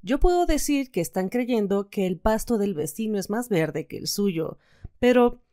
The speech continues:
estarse fijando en el vecino no les ayudará a alcanzarlas. Lo único que les puedo sugerir para este día es que sean pacientes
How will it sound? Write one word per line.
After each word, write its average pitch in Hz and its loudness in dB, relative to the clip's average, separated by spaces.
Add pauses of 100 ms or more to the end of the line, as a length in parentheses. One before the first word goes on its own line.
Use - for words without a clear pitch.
(120)
estarse 240 2
fijando 247 -2
en 208 0
el 202 -2
vecino 247 0
no 269 0
les 302 0
ayudará 269 2
a - 0
alcanzarlas. 196 -2 (720)
Lo 254 6
único 254 6
que 247 2
les 226 4
puedo 233 4
sugerir 214 -2
para 170 0
este 220 -2
día 160 2 (300)
es 302 2
que 330 -2
sean 240 2
pacientes 262 0